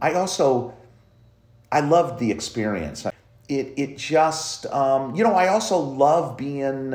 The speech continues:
the outlier. I love the fact that everybody in town, and I'm telling you,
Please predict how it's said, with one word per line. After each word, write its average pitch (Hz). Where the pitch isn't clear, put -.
the 127
outlier. 80
I 143
love 131
the 175
fact 107
that -
everybody 127
in 139
town, 107
and 87
I'm -
telling 127
you, 73